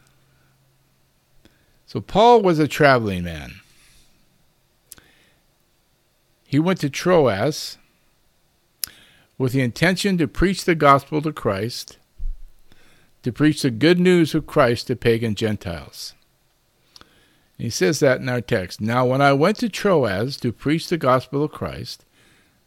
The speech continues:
and found that the Lord had opened a door for me, I still had no peace of mind,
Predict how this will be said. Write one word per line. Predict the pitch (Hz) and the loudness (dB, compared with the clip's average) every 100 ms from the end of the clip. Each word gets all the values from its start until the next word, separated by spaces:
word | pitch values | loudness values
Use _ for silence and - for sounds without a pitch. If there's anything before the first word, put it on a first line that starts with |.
| - | -12
and | 101 98 | -8 -2
found | 117 127 135 | 0 0 0
that | 127 | -2
the | 135 | -2
Lord | 120 131 139 | 2 2 4
had | 127 120 | 2 2
opened | 120 131 170 165 | 0 -2 -2 -2
a | 156 | 0
door | 156 160 165 160 | 4 6 6 4
for | - | -2
me, | 90 92 95 - - - - | -4 -4 -4 -6 -18 -20 -4
I | 127 | -2
still | 131 - 170 175 | 0 0 2 2
had | 139 139 | 2 2
no | 127 135 | 2 0
peace | 139 - 135 - | 0 -2 -2 -2
of | 123 | -4
mind, | 107 90 82 76 | -4 -6 -8 -12